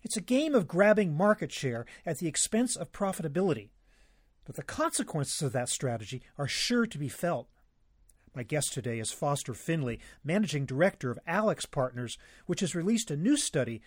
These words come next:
that lays out the dilemma that ocean carriers are facing today. It sees continued overcapacity in the trades, which will eventually force a consolidation of the players.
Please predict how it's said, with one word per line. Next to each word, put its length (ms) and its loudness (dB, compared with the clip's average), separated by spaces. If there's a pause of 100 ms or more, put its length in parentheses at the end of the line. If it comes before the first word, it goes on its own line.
(160)
that 120 -4
lays 360 4
out 180 4
the 80 -6
dilemma 480 4
that 220 -8
ocean 320 2
carriers 480 0
are 60 -4
facing 420 -4
today. 420 -4 (840)
It 160 2
sees 380 2
continued 560 0
overcapacity 880 2
in 100 -2
the 60 -6
trades, 540 0 (260)
which 220 -2
will 100 2
eventually 540 2
force 420 0
a 80 -10
consolidation 1000 0 (200)
of 120 -6
the 80 -10
players. 600 -4